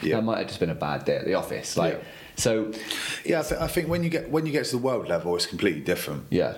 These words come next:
Speaker 1: You're like, when you're a household name, if, if you lose one or two,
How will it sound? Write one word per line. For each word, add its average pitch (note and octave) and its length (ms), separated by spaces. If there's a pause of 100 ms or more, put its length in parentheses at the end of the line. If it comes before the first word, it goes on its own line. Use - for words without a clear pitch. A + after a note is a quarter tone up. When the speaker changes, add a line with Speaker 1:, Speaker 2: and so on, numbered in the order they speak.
(120)
Speaker 1:
You're F2 100
like, - 520
when G2 500
you're F2+ 240
a E2 60 (400)
household E2+ 720
name, D#2+ 400 (420)
if, - 240
if - 260
you E2 380 (100)
lose D#2+ 380
one E2 340
or D#2+ 100
two, D#2+ 380